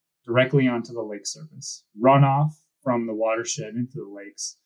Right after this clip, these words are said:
and then evaporation of water off of the water surface. And those are, depending on which lake you're in, um,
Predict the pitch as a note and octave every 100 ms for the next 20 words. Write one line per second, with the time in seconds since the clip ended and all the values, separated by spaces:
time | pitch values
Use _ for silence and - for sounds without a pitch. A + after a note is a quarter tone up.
0 | _ _ _ B2+ B2 A#2+ A#2 B2 A#2+ B2
1 | A#2 A#2 A#2 A#2 A#2 G2 G2+ G#2+ G2 G2
2 | - G#2+ B2 B2 A2 - _ _ A#2 G2+
3 | - - - - - - D3+ - _ _
4 | _ _ B2+ A#2+ C3+ F#3 G#3 G#3+ G3 -
5 | - C#3+ C#3 C#3 C3+ C#3 D3+ _ _ _
6 | _ _ _ _ _ D#3+ D3+ F3 F3+ E3
7 | D#3 C#3 C#3 - A#2+ A#2+ A#2+ G#2+ G#2 G#2
8 | A2+ B2+ _ A2 G#2 G#2 G2